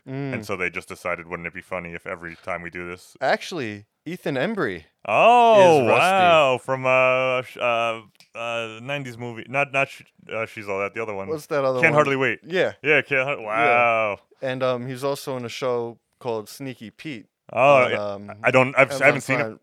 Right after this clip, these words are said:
Speaker 1: Pretty fun show.
Speaker 2: Is it? Yeah, I've
Speaker 1: Yeah.
Speaker 2: se-, I've seen it out there. I just haven't watched it yet.
Speaker 1: Right. Yeah, so he plays Rusty and,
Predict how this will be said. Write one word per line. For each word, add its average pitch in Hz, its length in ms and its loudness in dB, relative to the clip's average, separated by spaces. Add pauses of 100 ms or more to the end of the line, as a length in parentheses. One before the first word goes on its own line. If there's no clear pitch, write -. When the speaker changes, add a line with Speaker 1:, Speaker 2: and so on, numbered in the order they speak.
Speaker 1:
Pretty 143 160 -10
fun 113 180 -12
show. 110 320 -10
Speaker 2:
Is 110 160 -4
it? 127 140 -2
Yeah, 98 300 2
I've 101 60 -4
Speaker 1:
Yeah. 113 100 -6
Speaker 2:
se-, 127 80 -4
I've 123 120 -2
seen 135 160 -6
it 113 100 2
out 107 140 4
there. 98 100 0
I 95 40 0
just 90 100 -10
haven't 90 160 -10
watched 90 240 -6
it 101 60 -12
yet. 101 180 -12
Speaker 1:
Right. 113 240 -6 (380)
Yeah, 131 100 -12
so 123 140 -12
he 123 160 -12
plays 165 280 -8
Rusty 131 760 -8
and, 107 680 -10